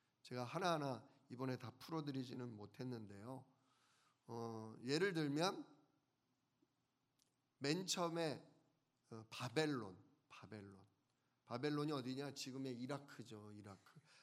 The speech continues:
바벨론이 중동과 유럽 지역을, 그러니까 유럽, 중동, 아프리카, 여기 삼 개 대륙을,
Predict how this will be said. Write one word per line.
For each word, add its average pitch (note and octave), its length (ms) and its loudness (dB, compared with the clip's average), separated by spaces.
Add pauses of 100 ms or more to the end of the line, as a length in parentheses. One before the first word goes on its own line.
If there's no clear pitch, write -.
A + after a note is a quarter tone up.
(100)
바벨론이 E3 720 4
중동과 E3 1200 4
유럽 D#3+ 640 6 (420)
지역을, C3+ 640 2 (500)
그러니까 A#2 260 -6 (180)
유럽, F3 760 8 (200)
중동, E3+ 640 6 (260)
아프리카, A#2+ 640 -2 (480)
여기 A#2+ 480 0
삼 G#3 400 -4
개 F3+ 200 2
대륙을, B2+ 840 0